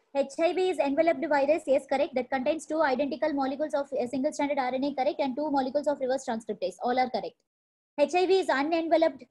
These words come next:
No, envelope will be present. H I V does not escape but attacks the acquired immune response. H I V escape. Okay. H I V is enveloped virus containing one molecule of single-stranded is wrong. It is two molecule and one, two molecule of reverse transcriptase.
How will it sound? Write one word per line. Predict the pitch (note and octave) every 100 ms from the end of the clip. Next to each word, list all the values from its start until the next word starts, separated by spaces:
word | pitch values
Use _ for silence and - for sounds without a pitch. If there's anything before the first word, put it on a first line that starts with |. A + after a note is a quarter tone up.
| -
No, | C4 C4+ -
envelope | A#3+ B3+ D4+ D4+
will | C4+
be | B3+
present. | C#4+ A3+ - F#3+ - _ _ _ C#4+
H | C#4+
I | E4+
V | F#4+
does | D4 C4+ D4
not | E4+ E4+
escape | D#4 E4 E4
but | B3 A#3+
attacks | A#3 D4+ -
the | D4+
acquired | C4 - C#4
immune | C4 C4 A#3+
response. | G#3+ - F3+ F#3 A#3
H | A#3 C4
I | C#4+
V | D4+ C4
escape. | A#3 - A3+ - _ -
Okay. | G#3 G#4+ - _ _ _ _ _ _ _ _ _ _ _ -
H | C4+ D#4+
I | E4
V | F4+
is | D4+
enveloped | C4+ C#4+ D#4+ E4+
virus | D4 C#4 F#4+ -
containing | C4 D4+ E4+ D#4+
one | B3 D4 G4
molecule | F4+ F4 E4+
of | D#4+ D#4
single-stranded | C#4+ D4 - C#4 C#4 C4+
is | A#3
wrong. | B3+ A4+
It | D#4
is | C4+ -
two | D#4 D4+
molecule | B3 G#3+ A3 B4
and | D4+ B3
one, | A#3+ A3+
two | D4+
molecule | D4 B3 A#3+ C4 C4 C4
of | E4
reverse | A3+ A3+ -
transcriptase. | G3+ G3+ F#3 - -